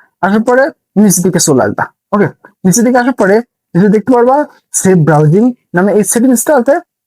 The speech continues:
So, এখানে ক্লিক করবা। তো এখানে ক্লিক করার পরে দেখতে পারবা এখানে আছে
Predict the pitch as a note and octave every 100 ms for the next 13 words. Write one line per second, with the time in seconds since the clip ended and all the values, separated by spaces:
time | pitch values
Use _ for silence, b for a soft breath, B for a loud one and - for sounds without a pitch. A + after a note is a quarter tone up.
0 | - B3+ - - D3+ F3+ D#3 C#3 B2+ A#2
1 | - - _ _ _ _ - A#3 - b
2 | b b F3+ A#3 A#3+ B3+ C4 B3 A#3+ G3+
3 | C4+ - _ D#3 F#3+ A3 A#3 A#3 G3 A#3
4 | A3 G#3